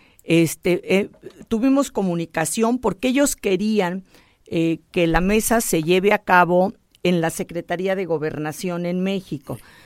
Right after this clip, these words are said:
Nombraron a unos representantes, los atendieron en Gobernación México, los atendieron en Conagua México, esto va a continuar.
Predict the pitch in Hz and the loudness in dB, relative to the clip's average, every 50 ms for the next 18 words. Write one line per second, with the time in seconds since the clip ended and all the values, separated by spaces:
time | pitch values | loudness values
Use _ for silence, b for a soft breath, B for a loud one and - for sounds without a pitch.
0 | b b b b _ - - 208 214 220 220 247 254 277 277 269 233 226 226 226 | b b b b _ 0 4 4 4 6 4 4 2 2 0 0 -2 -4 -4 -4
1 | 233 240 233 - - 196 180 - 180 170 170 - - 170 175 175 - 226 233 247 | -6 -6 -6 -6 -6 -4 -2 0 2 2 0 0 -2 -6 -4 0 2 2 2 2
2 | 254 247 - 247 240 247 240 - - - 180 175 160 - 175 160 160 - 170 175 | 0 -2 -2 -2 -4 -4 -6 -10 -10 -8 -6 -6 -6 -6 -6 -8 -6 -6 -8 -6
3 | 170 185 190 202 196 185 175 160 160 156 156 147 156 156 - 147 151 151 147 - | -4 -6 -6 -4 -6 -8 -8 -8 -8 -8 -8 -6 -6 -8 -8 -6 -8 -8 -6 -6
4 | 185 185 180 180 185 202 233 240 247 226 - 220 202 - - 220 208 202 202 196 | -6 -4 -4 -4 -2 0 0 0 0 0 -2 -6 -6 0 2 6 6 6 6 6
5 | 165 151 147 - 160 - - 151 160 165 170 180 185 180 170 156 151 143 143 139 | 6 4 4 2 -4 -4 -4 -6 -6 -2 -2 -2 -2 -2 -4 -4 -6 -8 -10 -6
6 | - 156 156 165 175 180 175 156 160 160 160 180 208 226 247 233 - 240 220 214 | -6 -6 -4 -2 -4 -4 -4 -4 -6 -6 -6 -6 -6 -6 -6 -4 -4 -6 -6 -4
7 | - 254 254 - - 226 220 - - 214 196 185 190 196 190 - 196 170 156 - | -2 -2 -2 -2 -2 -4 -4 -4 -6 -6 -4 -2 -4 -4 -4 -6 -8 -8 -8 -8
8 | 170 170 190 214 240 240 233 240 - | -8 -6 -4 -2 0 0 0 -2 -4